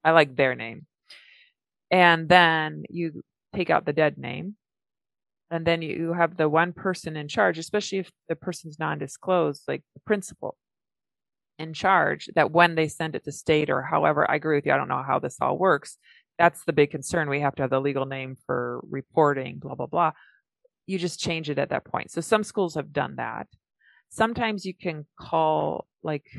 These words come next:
people use Skyward or Infinite Campus or whatever that base is. People have called Infinite Campus or Skyward and said, "Hey, can we have another window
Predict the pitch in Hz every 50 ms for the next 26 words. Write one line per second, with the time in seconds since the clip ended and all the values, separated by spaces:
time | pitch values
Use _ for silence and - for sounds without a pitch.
0 | - - - - - 165 - 160 151 143 139 135 - - - - - 196 180 175
1 | 175 170 165 165 165 160 160 160 160 151 156 - - 143 139 - - 151 147 -
2 | - 147 - - - 127 170 165 156 165 156 151 - - 147 143 151 151 147 156
3 | 156 151 151 156 156 151 151 147 - - _ - - 139 - - _ _ _ _
4 | - 156 151 156 160 - - - _ - 160 151 151 180 226 277 - _ _ _
5 | _ _ _ _ _ _ _ _ _ _ _ _ _ _ _ _ _ _ _ _
6 | _ _ - - 220 208 220 208 175 165 156 - - - - 170 165 160 165 165
7 | 165 156 156 - _ _ _ _ _ _ _ _ _ _ - 170 165 - - 151
8 | 147 - - - 202 196 190 180 - 165 156 156 151 - - - _ _ - 139
9 | - - - 196 190 190 185 175 156 147 143 135 143 139 - - 151 147 - -
10 | 151 151 - - 262 269 226 185 151 - - 170 165 185 196 185 196 196 175 170
11 | 160 156 156 147 147 143 139 147 160 160 156 143 143 127 120 120 120 120 131